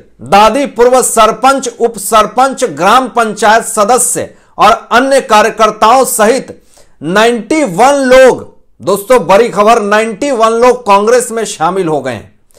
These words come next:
प्रवेश करने वालों में अधिकांश जो बताए जा रहे हैं वो एनसीपी कार्यकर्ता हैं। जो आरोप लगा हुआ है शरद पवार के ऊपर कि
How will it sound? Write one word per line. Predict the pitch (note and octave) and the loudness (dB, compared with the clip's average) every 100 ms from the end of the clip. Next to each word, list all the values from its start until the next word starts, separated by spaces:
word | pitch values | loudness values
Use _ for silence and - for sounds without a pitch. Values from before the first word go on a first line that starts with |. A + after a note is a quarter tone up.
| _ _ - | _ _ -2
प्रवेश | F#3 G3+ C4 C4+ | 2 4 4 2
करने | - A#3 A#3 B3+ | 0 0 0 2
वालों | G#3+ G#3+ A#3+ | 2 4 2
में | B3 A#3 | 2 0
अधिकांश | G3 F#3 F#3+ G3+ B3 C#4 - | 0 0 0 2 2 0 -2
जो | F#3+ G#3+ | -2 0
बताए | F#3 F#3 G#3+ B3+ | 0 2 2 4
जा | G3 F3 | 2 2
रहे | D#3 C#3+ | 0 -4
हैं | C3+ E3 A3 - _ _ _ _ - | -6 -6 -8 -12 _ _ _ _ -2
वो | F#3 A3+ | 0 0
एनसीपी | G3+ G#3 G3+ A3 - C4 | -2 -2 -4 -8 -6 -6
कार्यकर्ता | - G#3 G3 F#3+ E3+ G3+ | 0 2 2 0 -2 0
हैं। | F3 G#2+ - _ _ _ _ _ _ - | -2 -4 -16 _ _ _ _ _ _ -8
जो | D3+ A#3+ | 0 2
आरोप | F#3+ G3+ B3+ C#4 A3 | 4 4 4 2 2
लगा | G3+ A3+ | 2 4
हुआ | A3+ A3 B3 | 2 2 4
है | A3+ F3 F#3 A3 - | 4 2 0 -2 -10
शरद | - G3+ A3 A#3 | -4 2 2 2
पवार | A3 G3 F#3+ | 2 4 4
के | F#3+ G3 | 2 -2
ऊपर | F3 - A3 | -2 0 0
कि | - B3 B3 | -2 -6 -6